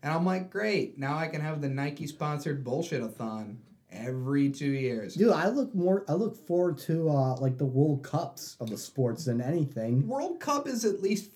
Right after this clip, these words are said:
Speaker 1: fun.
Speaker 2: It is fun.
Speaker 1: It comes every four years. We're gonna play a sport. Who's gonna play? Everyone's gonna play. A sport. An actual fucking sport, Steven. An actual fucking sport!
Speaker 2: <laughs> I, I,
Speaker 1: Steve,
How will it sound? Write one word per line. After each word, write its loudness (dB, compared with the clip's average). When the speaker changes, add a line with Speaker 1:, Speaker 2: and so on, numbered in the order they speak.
Speaker 1:
fun. -4
Speaker 2:
It -10
is 4
fun. 4
Speaker 1:
It 6
comes 2
every -2
four 2
years. 2
We're 4
gonna 4
play 2
a -4
sport. -2
Who's 2
gonna 4
play? 2
Everyone's 4
gonna 2
play. -2
A 4
sport. 2
An 4
actual 2
fucking 6
sport, 8
Steven. 4
An 8
actual 8
fucking 10
sport! 10
Speaker 2:
<laughs> -20
I, 2
I, 0
Speaker 1:
Steve, 4